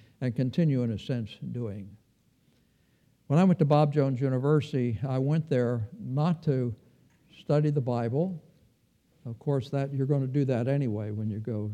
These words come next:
to college like that. Um, that was not my main purpose for being there. It wasn't my intention to, um, to join the preacher boys class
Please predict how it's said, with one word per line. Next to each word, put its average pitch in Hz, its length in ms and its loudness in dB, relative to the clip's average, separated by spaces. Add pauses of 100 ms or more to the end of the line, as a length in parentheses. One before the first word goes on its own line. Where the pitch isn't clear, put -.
(120)
to 110 200 -6 (160)
college 120 400 -4
like 107 200 -6
that. 120 280 -6 (880)
Um, 120 380 -4 (280)
that 156 120 2
was 139 160 0
not 143 180 -2
my 131 120 -2
main 131 260 0
purpose 196 420 -2
for - 160 -10
being 120 260 0
there. 139 80 0
It 156 40 0
wasn't 156 260 0
my 147 180 0
intention 143 640 -2
to, 131 320 0 (540)
um, 117 380 -6 (320)
to 147 100 -4
join 151 400 2
the 135 80 -2
preacher 170 380 0
boys 120 340 0
class 127 480 -4